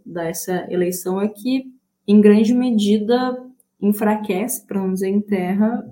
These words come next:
a direita tradicional, a Juntos por el Cambio.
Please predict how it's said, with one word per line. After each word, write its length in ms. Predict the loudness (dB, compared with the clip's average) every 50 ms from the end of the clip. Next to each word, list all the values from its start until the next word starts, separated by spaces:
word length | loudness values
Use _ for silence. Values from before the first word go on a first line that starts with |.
| -10
a 140 | -8 -6 -6
direita 460 | -4 -2 -2 0 0 0 -2 -4 -6
tradicional, 880 | -12 -10 -6 -6 -6 -6 -6 -8 -6 -4 -2 -2 -2 -2 -2 -4 -2 -2
a 60 | -2
Juntos 280 | -2 -4 -4 -6 -8 -14
por 180 | _ -4 -4
el 160 | -2 -2 -4
Cambio. 420 | -6 -6 -6 -4 -4 -2 -2 -4